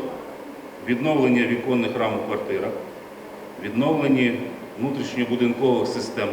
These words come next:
опалення, водопостачання та водовідведення. Завершено роботи з монтажу електромереж, відновлено один з ліфтів і тривають зараз роботи щодо відновлення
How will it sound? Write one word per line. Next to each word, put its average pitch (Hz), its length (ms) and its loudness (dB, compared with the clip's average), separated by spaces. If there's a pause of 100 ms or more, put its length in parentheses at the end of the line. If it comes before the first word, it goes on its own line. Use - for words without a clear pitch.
опалення, 123 540 2 (840)
водопостачання 127 1080 2 (320)
та 101 340 2 (160)
водовідведення. 104 840 0 (1700)
Завершено 135 560 4
роботи 127 460 4
з - 160 -4 (200)
монтажу 123 500 2
електромереж, 113 680 2 (1400)
відновлено 127 800 4 (240)
один 127 300 2
з - 100 -2
ліфтів 110 480 -2 (220)
і 113 200 0
тривають 117 580 2 (220)
зараз 107 300 0
роботи 135 360 0
щодо 104 400 -4 (180)
відновлення 120 640 4